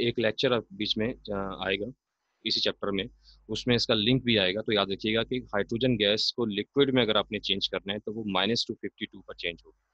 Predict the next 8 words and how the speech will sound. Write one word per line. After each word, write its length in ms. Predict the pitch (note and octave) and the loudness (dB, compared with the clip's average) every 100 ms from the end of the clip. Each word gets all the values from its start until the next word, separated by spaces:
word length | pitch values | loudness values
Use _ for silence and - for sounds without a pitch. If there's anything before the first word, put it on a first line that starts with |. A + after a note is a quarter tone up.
| - | -8
याद 120 | F#2 F2 | -8 -8
रखिएगा, 280 | - E2 _ _ - | -20 -20 _ _ -2
ये 80 | G#2 | 0
temperature 360 | G2+ F#2 A#2 | 0 -4 0
याद 160 | G#2 F2+ | 0 -2
रखिएगा 260 | F2+ F#2+ E2+ | -8 -8 -6
लाजमी। 300 | D#2+ - _ _ _ _ _ _ _ _ _ _ _ _ _ _ - | -6 -8 _ _ _ _ _ _ _ _ _ _ _ _ _ _ -6
Solubility 760 | - C3+ C#3 D3+ D3+ E3+ D#3+ | 2 4 6 4 4 2 0